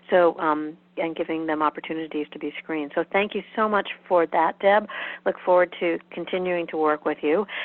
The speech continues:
And also would like to mention that in the, uh, virtual public programming that the Yiddish Book Center is presenting, um, which happens every Thursday night at seven, and you can learn about it on our events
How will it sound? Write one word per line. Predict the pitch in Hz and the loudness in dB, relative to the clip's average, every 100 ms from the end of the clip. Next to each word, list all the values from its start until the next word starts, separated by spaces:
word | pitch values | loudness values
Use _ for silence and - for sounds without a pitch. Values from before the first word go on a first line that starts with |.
| - - | -8 0
And | 180 | 2
also | 180 196 220 208 202 190 | 4 2 4 4 4 4
would | 190 190 190 190 185 - _ - | 8 10 10 8 6 -2 _ 2
like | 190 208 | 2 2
to | - | 0
mention | 190 175 - 170 | 0 0 -2 -2
that | 165 160 - | 0 0 0
in | 175 170 | -2 0
the, | 170 165 165 160 - - - - - _ - | 2 4 4 2 -8 -14 -16 -18 -20 _ -2
uh, | 180 160 | 2 4
virtual | 185 240 226 196 | 4 4 6 4
public | - 175 160 | 4 2 0
programming | - 196 208 208 208 196 | 4 2 4 2 0 -2
that | 165 | -2
the | 147 | 0
Yiddish | 151 160 156 - | 2 2 0 0
Book | 190 - | -2 0
Center | 233 240 240 | 0 2 0
is | |
presenting, | 220 226 226 226 247 247 233 | 0 -2 -2 0 0 0 -2
um, | 180 165 160 | -4 -2 -2
which | 151 - - | -4 -8 -6
happens | 151 151 160 156 151 | -4 -2 -2 -2 -2
every | 147 151 143 - | -2 0 -4 -2
Thursday | 143 151 - 156 | -2 -2 -4 -4
night | 151 165 | -2 -2
at | 156 - - | -4 -8 -2
seven, | 143 180 233 277 | 0 0 -2 -2
and | 160 | -4
you | 147 | -6
can | - 143 | -8 -6
learn | 139 143 | -6 -2
about | 143 143 | 0 2
it | 147 | 2
on | 147 143 | -2 -4
our | 143 139 139 | -4 -2 -2
events | 143 147 | -4 -8